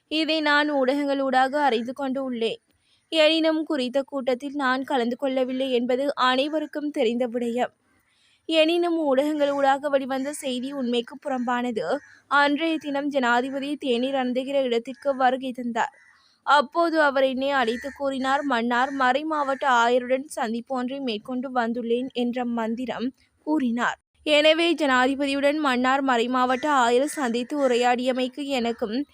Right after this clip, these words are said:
எவ்வித சம்பந்தமும் இல்லை என்பதை மக்களுக்கு தெரிவித்துக் கொள்கிறேன். மக்களின் போராட்டத்தை ஒருபோதும் மலினப்படுத்த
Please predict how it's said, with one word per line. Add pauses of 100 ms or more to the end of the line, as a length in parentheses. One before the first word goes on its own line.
(260)
எவ்வித
சம்பந்தமும்
இல்லை
என்பதை
மக்களுக்கு
தெரிவித்துக்
கொள்கிறேன். (420)
மக்களின்
போராட்டத்தை
ஒருபோதும்
மலினப்படுத்த